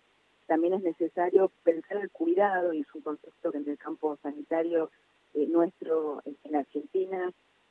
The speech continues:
en nuestra provincia, está tomando mucha fuerza y va a guiar probablemente la reforma del sistema de salud. Eh, también en ese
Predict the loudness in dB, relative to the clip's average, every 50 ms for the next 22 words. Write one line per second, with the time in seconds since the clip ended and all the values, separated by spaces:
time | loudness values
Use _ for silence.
0 | _ _ -2 -2 0 0 0 0 0 0 2 4 4 4 4 4 0 -2 0 2
1 | 2 2 0 -2 -6 -10 -6 -2 -2 -2 0 0 -2 0 0 0 -2 -4 -6 -10
2 | -14 -16 -18 -8 2 6 8 8 8 6 4 0 -2 -2 -2 -2 -2 -4 -4 -2
3 | -2 -2 -2 -2 0 2 2 2 2 0 -2 -4 -6 -4 -4 -6 -6 -8 -8 -4
4 | 0 0 0 2 0 -2 -6 -6 -8 -6 -6 -6 -6 -8 -10 -12 -14 -14 -10 -10
5 | -10 -10 -10 _ -8 -6 -4 0 0 0 0 -2 _ _ _ _ _ _ _ _
6 | _ _ 0 2 4 4 4 4 4 2 0 -2 -6 -8 -8 -10 0 2 2 2
7 | 2 0 -2 -2 0 0 -2 -2 -4 -12